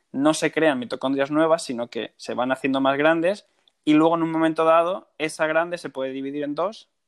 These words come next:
y entonces es cuando tienes un número mayor, ¿vale? Luego, la otra pregunta de ¿cuánto tarda este proceso? Pues, am, a las tres horas de cualquier tipo de ejercicio prácticamente hay un aumento en esta señalización,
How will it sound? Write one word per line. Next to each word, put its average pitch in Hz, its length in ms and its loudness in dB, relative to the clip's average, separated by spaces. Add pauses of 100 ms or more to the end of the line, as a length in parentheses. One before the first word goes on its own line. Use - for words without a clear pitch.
(280)
y - 80 -16
entonces 131 340 -8
es - 60 -14
cuando 131 200 -6
tienes 127 240 -8
un 131 60 -2
número 120 260 -4
mayor, - 340 -8 (840)
¿vale? 117 340 -4 (460)
Luego, 143 480 4 (500)
la 151 160 2
otra 165 180 2
pregunta 165 460 2
de 127 380 -2
¿cuánto 165 340 0
tarda 156 220 2
este 143 180 -8
proceso? 147 540 -8 (120)
Pues, 127 540 -8 (140)
am, 123 520 -6 (680)
a 143 140 -2
las 131 200 -6
tres 170 280 -6
horas 151 220 0
de 127 100 -8
cualquier 147 540 -4 (100)
tipo 135 260 -2
de 131 80 -2
ejercicio 143 640 -4
prácticamente 135 840 -2 (160)
hay 139 180 0
un 147 120 0
aumento 135 400 -2
en 131 60 -4
esta 127 200 -8
señalización, - 720 -10